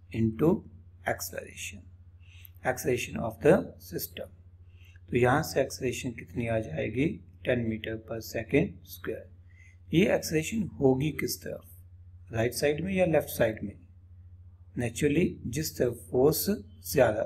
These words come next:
थी, वन ट्वेंटी फोर्स थी राइट साइड में, तो ये सिस्टम इधर को मूव करेगा with an acceleration of ten meter per second square। क्लियर? अब क्वेश्चन के सेकंड पार्ट में आते हैं। Second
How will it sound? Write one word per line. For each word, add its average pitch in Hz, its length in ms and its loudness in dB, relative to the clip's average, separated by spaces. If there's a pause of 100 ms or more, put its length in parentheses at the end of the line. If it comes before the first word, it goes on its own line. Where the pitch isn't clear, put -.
(120)
थी, 131 120 -12 (760)
वन 131 180 6
ट्वेंटी 135 340 -6 (120)
फोर्स 131 300 0
थी 160 100 2
राइट 113 280 0
साइड 113 340 -4
में, 127 160 -16 (480)
तो 147 60 -2
ये 165 160 6
सिस्टम - 520 -4
इधर 127 240 2
को 139 120 -2
मूव 123 180 -4 (120)
करेगा 117 380 2 (100)
with 110 240 -2
an 107 140 -6
acceleration 127 640 -4 (140)
of 113 240 0 (540)
ten 131 240 6
meter 113 260 0 (100)
per 113 120 -2 (100)
second 147 420 4 (280)
square। - 360 -4 (1600)
क्लियर? 131 300 6 (920)
अब 175 100 12 (100)
क्वेश्चन 156 360 2
के 147 120 0
सेकंड 135 440 2
पार्ट 110 180 4 (160)
में 214 60 -16
आते - 260 -16
हैं। 101 180 -14 (1600)
Second 165 500 6